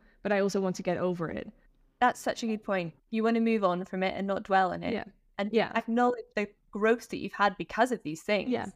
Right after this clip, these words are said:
Speaker 1: Yeah.
Speaker 2: They're not your identity anymore. You have shed them and you are moving forward. So when we're talking about moving forward,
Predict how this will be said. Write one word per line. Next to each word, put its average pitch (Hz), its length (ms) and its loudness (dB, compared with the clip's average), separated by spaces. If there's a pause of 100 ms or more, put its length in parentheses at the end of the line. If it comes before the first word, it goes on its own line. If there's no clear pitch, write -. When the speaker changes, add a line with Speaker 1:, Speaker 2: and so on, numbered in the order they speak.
(400)
Speaker 1:
Yeah. 196 120 0
Speaker 2:
They're 320 120 2
not 392 200 4
your 254 120 2
identity - 440 -6
anymore. 180 280 0
You 208 200 -2
have 214 140 -8
shed 175 340 0
them 170 240 -4
and 185 160 -2
you 185 100 -2
are 185 80 0
moving 180 380 -4
forward. 165 400 -4
So 254 80 -4
when 294 140 4
we're 359 80 4
talking 320 340 2
about 233 200 2
moving 220 280 2
forward, 175 360 -2